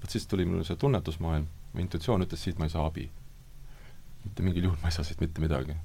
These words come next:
Täitsin formaalselt ära mingi asja lihtsalt, ühesõnaga, et a-, nagu faktiliselt, et sihuke asi on juhtunud,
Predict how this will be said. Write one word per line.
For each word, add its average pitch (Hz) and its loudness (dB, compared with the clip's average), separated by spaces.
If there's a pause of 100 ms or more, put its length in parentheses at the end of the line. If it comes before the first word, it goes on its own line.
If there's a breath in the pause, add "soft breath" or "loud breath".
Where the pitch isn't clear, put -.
(320 loud breath)
Täitsin 117 4
formaalselt 85 4
ära 82 6
mingi 71 0
asja 73 0
lihtsalt, - -2
ühesõnaga, - -2
et - -8
a-, 78 0
nagu 82 0
faktiliselt, 71 4
et - -6
sihuke - 2
asi - 6
on 85 10
juhtunud, - 8